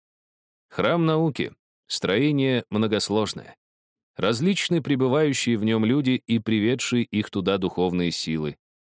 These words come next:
Некоторые занимаются наукой с гордым чувством своего интеллектуального превосходства.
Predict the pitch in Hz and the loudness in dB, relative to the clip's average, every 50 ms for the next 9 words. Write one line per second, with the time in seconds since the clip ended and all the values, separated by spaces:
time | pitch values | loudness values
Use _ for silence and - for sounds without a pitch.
0 | _ _ _ _ _ _ _ - 214 151 185 - - 185 180 180 170 143 160 156 | _ _ _ _ _ _ _ -2 0 0 0 0 0 2 2 2 2 2 2 0
1 | 143 139 147 160 156 - - 131 117 113 120 139 123 - 135 101 92 85 107 117 | 0 0 0 -2 -2 -2 -2 0 0 0 0 0 0 -2 -2 -2 0 0 0 0
2 | 123 113 113 104 95 - - 117 113 - - 101 98 92 - 85 87 90 87 95 | 2 0 0 0 0 -2 -4 -4 -4 -4 -6 -4 -4 -4 -2 0 0 0 2 0
3 | 104 104 - 107 101 - 98 90 85 - - 92 101 107 104 95 90 87 78 80 | -2 -2 -2 -4 -4 -4 -2 -4 -4 -2 -2 0 0 0 0 0 -2 -2 -2 -4
4 | 85 80 78 73 - - 82 82 - - - - - | -4 -4 -4 -6 -4 -4 -4 -4 -4 -6 -10 -12 -16